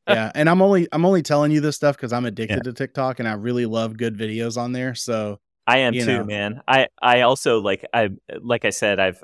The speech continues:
Speaker 2: I've listened to a couple of your, your, um, your podcasts, and so I was, I was just kinda chuckling 'cause we, we share some, uh,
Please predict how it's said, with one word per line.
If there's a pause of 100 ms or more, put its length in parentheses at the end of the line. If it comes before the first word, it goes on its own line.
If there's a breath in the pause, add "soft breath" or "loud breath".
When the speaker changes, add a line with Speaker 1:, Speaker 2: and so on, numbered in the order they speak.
Speaker 2:
I've
listened
to
a
couple
of
your, (380)
your,
um, (340)
your
podcasts,
and
so
I
was, (120)
I
was
just
kinda
chuckling
'cause
we, (400)
we
share
some,
uh,